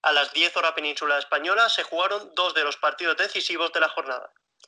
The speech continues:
Memphis se impuso a Milwaukee fácilmente por ciento seis a ciento diecinueve y aseguró su puesto en el play-in. Tanto Jonas Valanciunas como Ja Morant firmaron un triple doble y Dillon Brooks se fue hasta los treinta y un puntos.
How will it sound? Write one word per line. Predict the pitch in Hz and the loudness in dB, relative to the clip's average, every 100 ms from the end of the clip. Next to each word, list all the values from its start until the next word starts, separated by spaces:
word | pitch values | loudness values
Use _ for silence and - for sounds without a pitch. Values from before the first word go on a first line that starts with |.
| _ _ _ - | _ _ _ -2
Memphis | 165 180 214 208 | 0 2 0 0
se | 160 | -2
impuso | 143 156 160 | -4 0 0
a | |
Milwaukee | 156 165 185 147 | 0 -2 -4 -4
fácilmente | - 151 160 170 190 208 | -6 -6 -2 -2 -2 -2
por | - 160 | 0 -2
ciento | - 190 190 165 | -2 -2 2 2
seis | 147 135 | 2 0
a | 143 | 0
ciento | 170 165 151 | -2 2 2
diecinueve | 175 - 151 160 165 180 - - - - _ | 0 -2 2 4 4 2 -8 -20 -20 -20 _
y | 156 | 2
aseguró | 160 - 196 214 214 | 2 4 2 0 -2
su | 196 | -2
puesto | - 202 - | 0 0 0
en | 185 | -2
el | 170 | -2
play-in. | 175 160 123 - _ _ _ _ _ _ _ _ - | -2 -6 -8 -20 _ _ _ _ _ _ _ _ -4
Tanto | 151 156 147 | -4 -2 0
Jonas | 160 170 | 2 2
Valanciunas | 175 170 - 202 170 139 | 0 -2 -4 -8 -8 -8
como | 156 139 143 | -8 -6 0
Ja | 180 | 0
Morant | 175 185 196 - | 2 0 -2 -10
firmaron | - 170 180 190 147 - | -12 -4 0 0 -2 -8
un | - 214 | -10 -8
triple | 214 233 165 | -4 -2 0
doble | 151 180 190 190 185 | 2 2 2 0 -2
y | 185 | -4
Dillon | 233 196 156 | -2 -4 -2
Brooks | 156 196 - | -4 -2 -2
se | 156 | -2
fue | 165 | 0
hasta | 175 196 | 0 2
los | 165 - | 0 0
treinta | 147 139 | -4 -2
y | 147 | -4
un | 185 | -4
puntos. | 160 135 - 147 | -8 -12 -12 -14